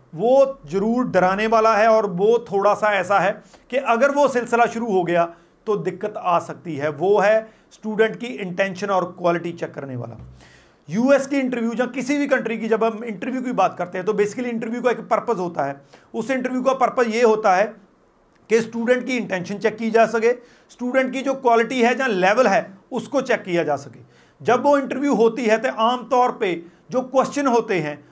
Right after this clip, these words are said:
वो क्वेश्चन उसके कोर्स के regarding, उसके कॉलेज के regarding, जो उसने फंडिंग की है, उसके behind जो सोर्स हैं, उसके regarding होते हैं, उसने जो एसओपी लिखी है, उसमें जो इंटेंशन अपनी बताई है, उसके regarding होते हैं।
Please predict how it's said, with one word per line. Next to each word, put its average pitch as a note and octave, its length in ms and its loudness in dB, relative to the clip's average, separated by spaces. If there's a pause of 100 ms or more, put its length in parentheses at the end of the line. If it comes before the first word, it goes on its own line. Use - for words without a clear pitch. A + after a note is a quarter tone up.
(140)
वो A#3+ 120 2
क्वेश्चन B3+ 460 0
उसके B3 260 -2
कोर्स G#3+ 420 0
के A3 140 4
regarding, G#3 380 2
उसके F#3 240 -6
कॉलेज F3 380 2
के G3+ 120 0
regarding, G3 380 4 (380)
जो F#3 120 2
उसने G#3 300 -2
फंडिंग F#3+ 460 -4
की G#3 200 -8
है, G3+ 360 2 (200)
उसके F#3+ 240 -2
behind F3+ 300 -2
जो G3 180 -2
सोर्स G#3 460 0
हैं, G#3+ 100 0
उसके G3+ 300 -4
regarding G3+ 320 2
होते G#3 260 -2
हैं, G3+ 240 -4 (420)
उसने A3+ 320 -6
जो G#3 320 2
एसओपी A3+ 420 -2
लिखी A3 300 -2
है, A3+ 120 4
उसमें A3 280 -6
जो A#3 140 -4
इंटेंशन A3+ 480 -4
अपनी A#3 360 0
बताई G#3 280 2
है, G3+ 160 0
उसके G#3+ 200 -4
regarding G3+ 360 2
होते G3+ 200 -4
हैं। G3 120 -4